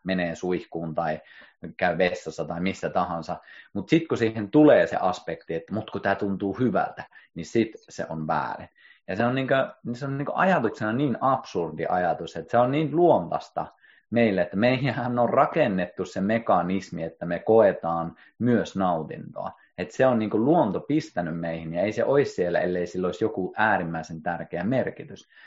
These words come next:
Ja nyt jos miettii sitä, että miten isosti se nautinto voi olla eheyttämässä, tai ihan jo se, että näin niinku yksinkertaisella tasolla antamassa energiaa päivään, poistamalla stressiä ja antamalla sitä kautta niinku ihan äärimmäisen enemmän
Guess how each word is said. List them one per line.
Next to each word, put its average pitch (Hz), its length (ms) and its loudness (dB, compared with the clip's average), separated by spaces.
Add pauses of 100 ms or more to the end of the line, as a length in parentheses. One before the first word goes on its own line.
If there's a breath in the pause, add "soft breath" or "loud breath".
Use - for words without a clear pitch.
(320 loud breath)
Ja 95 60 -4
nyt 123 260 2
jos 117 140 2
miettii 117 440 2
sitä, 90 340 0
että 82 180 -6
miten 92 360 -4
isosti 117 500 -2
se - 160 -10
nautinto 87 680 -2
voi 98 240 2
olla 82 380 -2
eheyttämässä, 85 960 0
tai 104 300 4 (340 loud breath)
ihan 139 280 2
jo 117 80 0
se, 135 160 2
että 120 220 0
näin 107 180 0
niinku 104 180 -2
yksinkertaisella 90 880 0
tasolla 87 440 -2
antamassa 117 580 0
energiaa 101 760 -2
päivään, - 540 -6 (380 soft breath)
poistamalla 135 540 6
stressiä 120 580 2
ja 92 160 2
antamalla 92 440 0
sitä - 440 0
kautta 82 340 0
niinku 82 240 -6
ihan 92 240 -6
äärimmäisen 87 680 0
enemmän 87 500 -6